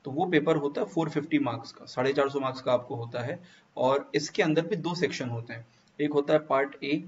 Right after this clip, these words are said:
जिसके बारे में मैं बात नहीं करूंगा, वो पूरा simple सा syllabus है। दूसरा होता है part B। part ए के अंदर you have, अ, एमपी की तीनों unit, एमपी history, geography, polity, economy,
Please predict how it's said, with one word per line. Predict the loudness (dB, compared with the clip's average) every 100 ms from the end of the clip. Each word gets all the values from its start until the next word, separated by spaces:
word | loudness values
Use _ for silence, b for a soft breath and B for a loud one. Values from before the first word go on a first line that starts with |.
| -12 _ _ _ _ _ _ _ _ _ _ -10
जिसके | -8 -4 2
बारे | 4
में | 4
मैं | 0 -2
बात | -2 -4
नहीं | -6 -2
करूंगा, | 0 0 -2 -2 -6
वो | -8 -6
पूरा | -4 -2
simple | -2 -2 -4
सा | -6
syllabus | -4 -4 -4 -4
है। | -6 B B B _ -10
दूसरा | -4 4
होता | 4 4 0
है | 0
part | 2 4 4 2
B। | -8 -8 -8 b b b _
part | 8 8 8 4
ए | 6
के | 6
अंदर | 4 6 6 4 4
you | 4
have, | 6 4 2
अ, | 0 0 0
एमपी | -2 -2 -6
की | -10
तीनों | -4 -2 -2
unit, | -2 -2 -2
एमपी | -2 -2
history, | -6 -6 -6
geography, | -4 -4 -4 -6 -8 -8 -4
polity, | -4 -4 -6
economy, | -6 -4 -2 0 0